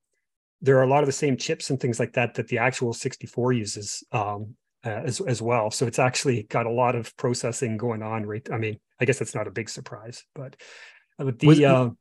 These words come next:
Speaker 2: w-, on, on the, uh, fifteen forty-one,
Speaker 1: Mm-hmm.
Speaker 2: I know on the Atari ten fifty that I
Speaker 1: Mm-hmm.
Speaker 2: have,
Speaker 1: Yeah.
Speaker 2: there w-, there was a big <laughs> let's call it a community of people that installed,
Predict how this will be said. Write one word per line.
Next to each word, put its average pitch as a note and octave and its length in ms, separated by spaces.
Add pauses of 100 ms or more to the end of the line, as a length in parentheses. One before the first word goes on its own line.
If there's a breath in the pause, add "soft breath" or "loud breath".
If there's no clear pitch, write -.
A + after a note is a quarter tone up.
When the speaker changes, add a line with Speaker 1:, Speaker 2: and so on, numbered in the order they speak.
(140)
Speaker 2:
w-, E3+ 280
on, E3+ 240
on E3 240
the, D#3+ 260
uh, C#3 100
fifteen D3 380
forty-one, B2+ 560 (260 soft breath)
Speaker 1:
Mm-hmm. G#2+ 220 (140)
Speaker 2:
I D3+ 80
know E3 160
on D3+ 100
the C#3+ 80
Atari C#3 640
ten C3 260
fifty C3+ 460
that B2 120
I D3+ 140
Speaker 1:
Mm-hmm. A2 200
Speaker 2:
have, - 240 (360)
Speaker 1:
Yeah. A#2 160
Speaker 2:
there C#3 220
w-, C#3+ 200 (180)
there D#3+ 140
was D3 120
a C#3+ 40
big D#3 540 (1080)
<laughs> - 1160
let's C#3+ 200
call C#3 260
it B2+ 60
a A#2+ 80
community E3 600 (400 soft breath)
of C#3+ 300
people D#3+ 360
that C3+ 260
installed, C3+ 800